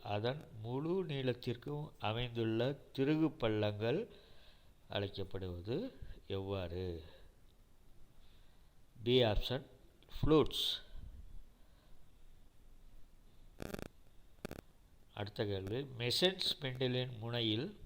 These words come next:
பொருத்தும் டேப்பர் ஷாங்க் ட்ரில்லை அதனிலிருந்து வெளியே எடுக்க பயன்படும்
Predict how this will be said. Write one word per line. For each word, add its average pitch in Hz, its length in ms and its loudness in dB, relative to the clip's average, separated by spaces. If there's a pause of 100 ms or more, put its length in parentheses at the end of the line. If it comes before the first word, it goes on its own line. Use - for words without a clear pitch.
பொருத்தும் 123 600 0
டேப்பர் 127 380 4 (120)
ஷாங்க் 123 220 2
ட்ரில்லை 104 520 0 (440)
அதனிலிருந்து 143 1000 4
வெளியே 135 460 6
எடுக்க 110 340 2
பயன்படும் 107 720 -2